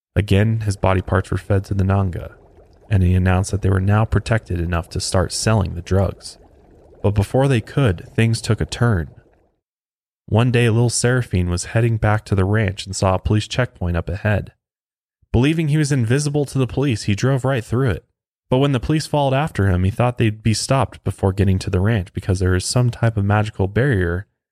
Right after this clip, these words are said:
that they couldn't cross. But the police drove right onto the ranch, and as soon as they found a statue of a god, they knew they were dealing with some kind of dark magic.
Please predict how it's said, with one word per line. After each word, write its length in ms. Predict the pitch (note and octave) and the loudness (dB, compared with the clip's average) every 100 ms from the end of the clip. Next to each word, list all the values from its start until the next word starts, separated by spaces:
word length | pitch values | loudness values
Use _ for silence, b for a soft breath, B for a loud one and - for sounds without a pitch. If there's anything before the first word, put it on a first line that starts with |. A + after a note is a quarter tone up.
| - | -10
that 140 | F#2+ | -6
they 80 | - | -6
couldn't 280 | - F#2 D#2+ | -2 -2 -2
cross. 640 | - G#2 G2 - - - _ _ | 0 -2 -2 -6 -12 -14 _ _
But 120 | - C3+ | -2 -2
the 60 | |
police 260 | - D#3 D3+ | 0 -2 0
drove 280 | D#3 C#3 G#2 | 0 0 0
right 260 | G#2+ B2+ | 0 2
onto 300 | B2+ B2+ B2 | 0 -2 -2
the 120 | A#2+ | 0
ranch, 540 | A#2+ B2+ - - - - - | 0 -2 -4 -8 -16 -16 -2
and 120 | A2 | 2
as 100 | G#2 | 2
soon 160 | - C3+ | 2 0
as 100 | B2+ | 2
they 100 | A#2+ | -2
found 320 | - B2+ A#2 | 0 0 0
a 40 | |
statue 420 | - A#2+ A#2+ - G#2+ | -2 -2 -2 0 -2
of 80 | |
a 60 | G2 | 0
god, 340 | G2+ A2 F#2 | 0 0 -2
they 140 | F#2 F2 | -2 -2
knew 300 | F#2+ A2 A#2 | 0 0 0
they 140 | G#2+ | 0
were 140 | G2 F#2 | -2 -2
dealing 380 | A2+ A2+ F2 | 0 0 0
with 120 | E2 - | -4 -6
some 320 | - A#2 A2 | -2 0 0
kind 300 | G2 - - | -4 -10 -12
of 120 | - | -4
dark 320 | E2 D#2+ - | -4 -4 -4
magic. 560 | F#2 G2 F#2+ - _ | -2 -2 -2 -8 _